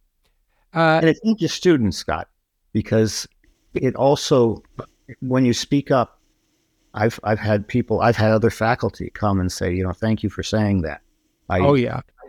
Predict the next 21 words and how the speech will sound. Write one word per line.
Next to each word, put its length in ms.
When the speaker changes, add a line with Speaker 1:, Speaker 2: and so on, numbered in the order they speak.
Speaker 2:
I 120
thought 240
the 80
same 300
thing," 380
but, 520
um, 320
so, 340
so 140
you 160
do 180
need 300
to 400
be, 200
a, 300
well, 120
if 200
you're 120
in 100
the 80
position 520